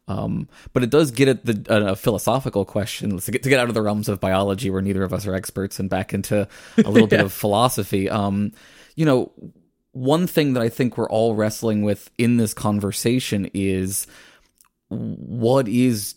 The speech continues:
Speaker 1: gender? And the answer often I think we come back to is it's sort of whatever anyone wants it to be.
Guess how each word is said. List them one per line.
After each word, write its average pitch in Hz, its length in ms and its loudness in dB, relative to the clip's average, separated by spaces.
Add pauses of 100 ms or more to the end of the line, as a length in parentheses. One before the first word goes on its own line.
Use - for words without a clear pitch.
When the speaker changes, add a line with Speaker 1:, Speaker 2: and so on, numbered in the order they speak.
(120)
Speaker 1:
gender? 101 800 -2 (320)
And 107 180 2
the 107 160 2
answer 120 360 0
often 104 280 0
I 104 80 -2
think 101 240 -2
we 104 80 -4
come 101 240 -2
back 131 280 -4
to - 120 0
is 104 320 -2
it's - 180 -14
sort 127 300 0
of 120 120 0
whatever 113 560 2
anyone 110 600 2
wants 104 520 -2
it - 280 -4
to - 140 -4
be. 101 600 0